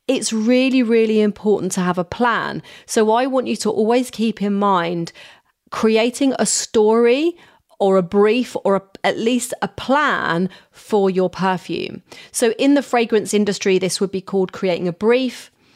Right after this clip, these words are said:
So it would include things like, you know, what's the purpose of the fragrance? Who is it for? How much should it cost? You know, all of those ins and outs that, that, um, come into th-, the briefing process of creating a perfume.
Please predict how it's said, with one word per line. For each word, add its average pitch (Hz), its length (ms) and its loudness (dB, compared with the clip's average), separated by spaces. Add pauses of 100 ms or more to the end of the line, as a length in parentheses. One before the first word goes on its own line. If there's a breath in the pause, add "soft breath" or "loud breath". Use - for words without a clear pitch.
(200 loud breath)
So 196 560 2
it 202 140 2
would 208 120 2
include 185 480 2
things 180 440 0
like, 180 340 0
you 185 80 -2
know, 175 100 2
what's 190 300 -2
the - 80 -2
purpose 220 500 0
of 214 120 -4
the 214 80 -2
fragrance? 208 680 0
Who 202 140 0
is 226 120 0
it - 140 -4
for? 196 380 2
How 196 160 -2
much 202 220 -2
should 220 120 -6
it - 140 -6
cost? 185 600 0 (380 loud breath)
You 247 80 0
know, 226 120 2
all 240 240 2
of 220 80 -2
those 202 280 2
ins 202 240 0
and 196 100 2
outs 185 280 -2
that, 185 300 -2
that, 180 360 0
um, 185 380 0
come 196 180 -2
into 185 640 0
th-, - 60 -16 (300)
the 175 320 -4
briefing 185 480 0
process 170 520 -4
of 180 140 -6
creating 185 420 -4
a 175 60 -6
perfume. 233 600 -2